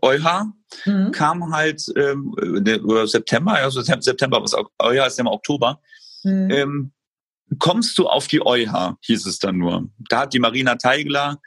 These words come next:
Speaker 2: Ja.
Speaker 1: äh, mich angerufen, hat gesagt, „Kommst du?“ Ich so, „Ja, ich komm, da sehen wir uns auch.“ Und da hab ich mich auch tierisch gefreut. Die hatten ja noch die hundertfünfzig Jahr Feier,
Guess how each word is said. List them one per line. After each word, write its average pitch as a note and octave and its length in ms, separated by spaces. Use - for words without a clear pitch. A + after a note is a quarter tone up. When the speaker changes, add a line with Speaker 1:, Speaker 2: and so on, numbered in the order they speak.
Speaker 2:
Ja. D#3+ 220
Speaker 1:
äh, B2 220
mich C3 280
angerufen, E3+ 580
hat C#3 100
gesagt, C3+ 180
„Kommst A#3 440
du?“ A3 280
Ich A#2+ 160
so, B2+ 140
„Ja, A2+ 200
ich - 140
komm, F#3+ 220
da C#3+ 80
sehen F3 220
wir F3 100
uns E3+ 200
auch.“ D3+ 320
Und - 80
da - 60
hab C3 120
ich B2+ 80
mich B2 80
auch A#2+ 80
tierisch C#3+ 280
gefreut. B2 520
Die B2+ 80
hatten B2 200
ja A#2+ 40
noch A#2 140
die A#2 100
hundertfünfzig B2 560
Jahr D#3 200
Feier, D3+ 500